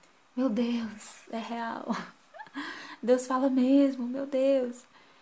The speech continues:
E podem se passar anos e anos. A cada vez que Deus fala com você de forma íntima e pessoal, através da palavra,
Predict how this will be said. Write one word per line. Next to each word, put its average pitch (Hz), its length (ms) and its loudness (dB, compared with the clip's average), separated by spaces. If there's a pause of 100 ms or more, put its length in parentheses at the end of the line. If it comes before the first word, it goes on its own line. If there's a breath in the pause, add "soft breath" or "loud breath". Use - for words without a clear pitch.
(240 loud breath)
E 269 60 -4
podem 285 280 4
se 285 120 0
passar 277 400 2
anos 285 420 2
e 269 140 0
anos. 226 480 -6
A 208 100 -4
cada 247 340 0
vez 220 380 -2
que 214 140 -10
Deus 190 260 -6
fala 220 320 -4
com 240 180 -8
você 202 300 -8
de 180 140 -8
forma 185 400 -6
íntima 214 560 -4
e 196 40 -8
pessoal, 190 720 -4
através 180 460 -6
da 175 80 -8
palavra, 185 760 -4